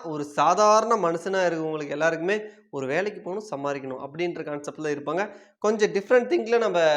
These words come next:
ட்ரை பண்ணி பார்க்கலாம். சரிங்களா? ட்ரை பண்ணி பார்க்கலாம் மீன்ஸ், ஒரு புதுசா எதுனா ஒரு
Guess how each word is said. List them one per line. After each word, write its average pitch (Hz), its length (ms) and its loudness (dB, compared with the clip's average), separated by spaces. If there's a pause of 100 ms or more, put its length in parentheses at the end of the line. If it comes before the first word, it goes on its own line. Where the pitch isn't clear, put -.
(100)
ட்ரை 180 300 2
பண்ணி 196 180 2
பார்க்கலாம். 147 320 0
சரிங்களா? 143 480 2 (540)
ட்ரை 180 160 2
பண்ணி 185 200 0
பார்க்கலாம் 151 380 0
மீன்ஸ், - 380 -2 (1600)
ஒரு 143 180 -4
புதுசா 165 320 -6
எதுனா 180 440 2
ஒரு 208 160 2